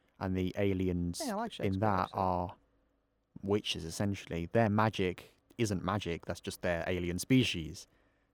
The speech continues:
Speaker 1: This one, this is straight magic.
Speaker 2: Word.
Speaker 1: Straight magic.
Speaker 2: <laughs>
Speaker 1: My new
Speaker 2: Yeah.
Speaker 1: rap album coming soon.
Speaker 2: No, um, yeah, the potions, the problem is they don't really ex-,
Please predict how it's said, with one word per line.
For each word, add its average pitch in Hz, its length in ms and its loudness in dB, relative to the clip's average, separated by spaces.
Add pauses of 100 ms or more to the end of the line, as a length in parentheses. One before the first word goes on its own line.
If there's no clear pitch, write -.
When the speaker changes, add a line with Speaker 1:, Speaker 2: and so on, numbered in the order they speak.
(120)
Speaker 1:
This 139 160 2
one, 82 140 -2
this 95 160 -4
is 80 80 -8
straight - 320 -4
magic. 82 380 -6 (1400)
Speaker 2:
Word. 127 280 -6 (920)
Speaker 1:
Straight 107 500 0
magic. 95 420 0 (340)
Speaker 2:
<laughs> - 340 -16
Speaker 1:
My 98 100 -4
new 101 200 0
Speaker 2:
Yeah. 104 120 2
Speaker 1:
rap - 140 -2
album 87 360 -4
coming 92 220 -6
soon. 92 340 -6 (560)
Speaker 2:
No, 175 240 -4
um, 170 220 -2 (320)
yeah, 151 160 0
the 139 100 -4
potions, 175 600 0 (100)
the 156 80 -6
problem 208 220 -4
is 165 100 -4
they 160 80 2
don't 160 80 0
really 143 140 -2
ex-, - 180 -8